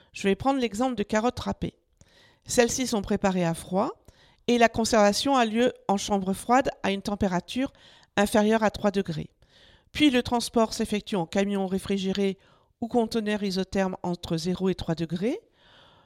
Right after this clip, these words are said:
Lors de la réception sur le site de consommation, le contrôle à température est fait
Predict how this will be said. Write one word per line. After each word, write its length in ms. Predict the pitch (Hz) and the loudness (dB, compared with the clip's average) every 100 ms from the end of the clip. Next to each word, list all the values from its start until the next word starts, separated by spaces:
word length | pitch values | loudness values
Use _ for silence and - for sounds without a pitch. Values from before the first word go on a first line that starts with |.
| _ | _
Lors 260 | 214 262 262 | 8 8 8
de 100 | 233 | 6
la 140 | 226 | 6
réception 540 | 208 214 226 208 - 220 | 4 2 -2 -4 -4 -2
sur 160 | 208 | -2
le 80 | 180 | -2
site 200 | 175 208 | -2 -6
de 80 | 180 | -8
consommation, 800 | - 175 - 165 165 - 214 339 _ _ _ _ _ _ | -6 -6 -4 -4 -6 -6 -8 -8 _ _ _ _ _ _
le 120 | 208 | 0
contrôle 500 | 214 220 214 226 208 | 2 0 0 4 4
à 60 | 180 | 4
température 600 | 185 185 180 175 - 170 | 0 -4 -4 -4 -6 -6
est 80 | 160 | -6
fait 320 | - 202 330 | -4 -4 -6